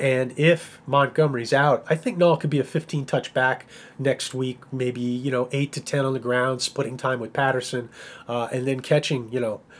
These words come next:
uh, you know, three, four, five balls. So, uh, Ryan Nall is, I think, really probably just as good a pickup as these Chargers backs for this week, because he's the guy who's gonna get the juice if the starter isn't out.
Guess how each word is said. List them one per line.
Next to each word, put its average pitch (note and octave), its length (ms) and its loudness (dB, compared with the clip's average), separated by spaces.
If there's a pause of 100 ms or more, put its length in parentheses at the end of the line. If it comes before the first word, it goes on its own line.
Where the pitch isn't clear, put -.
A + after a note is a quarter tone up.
(140)
uh, B2 180 -2
you C#3 120 -4
know, - 100 -6 (440)
three, A#2+ 260 0
four, A#2+ 320 2
five A#2 300 0
balls. G#2+ 320 0
So, C3 300 4 (240)
uh, B2+ 200 -2
Ryan F#3 380 8
Nall E3 440 8
is, C#3 580 -2
I C3 120 -2
think, F3+ 340 0
really D3+ 500 4
probably G3 440 4
just - 260 -6
as A#3+ 120 -2
good F#3+ 140 2
a - 40 2
pickup G3+ 480 4 (260)
as C#3 160 0
these C#3+ 200 0
Chargers E3 480 4
backs C3 420 2 (220)
for D#3 220 6
this D#3 400 4
week, E3 420 2 (200)
because - 500 2
he's A3 440 2
the E3 100 4
guy D#3 380 8
who's C3+ 180 0
gonna C3 160 0
get C#3 160 -2
the C#3 60 -4
juice G3+ 340 2
if - 80 -10
the - 60 -12
starter C3 420 4
isn't B2 180 -4
out. D#3 280 2